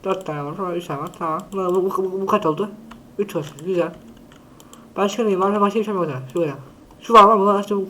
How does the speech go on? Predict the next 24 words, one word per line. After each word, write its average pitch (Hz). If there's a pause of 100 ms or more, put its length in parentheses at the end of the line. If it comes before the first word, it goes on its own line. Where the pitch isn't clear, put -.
Bu, 180
bu - (100)
kullanırım. 190 (1300)
Al 156
devam 151
edelim. 147
Bunlar 160
iyi. 160 (760)
Üç 220
kalırsan 214
iyi 202
yani. 180
Hadi. 175 (1200)
Ee, 175
attan 180
seriye 185
buradan 175 (480)
hub'a 175
gidelim. 160
Hub'dan 160
direkt 160 (320)
ü-, 175
üstüne -
alayım. 156